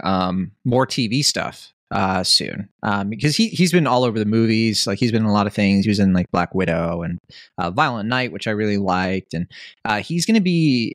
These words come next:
uh, executive producing a, a new show that he is the lead in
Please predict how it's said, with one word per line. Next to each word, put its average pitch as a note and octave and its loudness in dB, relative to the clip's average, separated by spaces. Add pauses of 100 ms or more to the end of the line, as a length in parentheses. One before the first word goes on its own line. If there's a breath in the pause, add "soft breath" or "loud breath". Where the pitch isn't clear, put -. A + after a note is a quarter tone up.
uh, F#2+ 0 (480)
executive C3+ -2
producing B2 0
a, A2 -2
a G#2+ 0
new A#2+ 0
show G#2 2
that G2+ -4
he A2 0
is G2+ -2
the G#2+ -8
lead B2+ 0
in F2+ -2